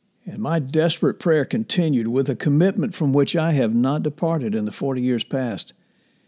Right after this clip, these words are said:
"Lord, please teach me of this peace.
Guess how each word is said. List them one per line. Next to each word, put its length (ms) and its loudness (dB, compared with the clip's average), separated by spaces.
"Lord, 540 0
please 640 0
teach 400 0
me 320 -6
of 160 -8
this 180 -6
peace. 520 -4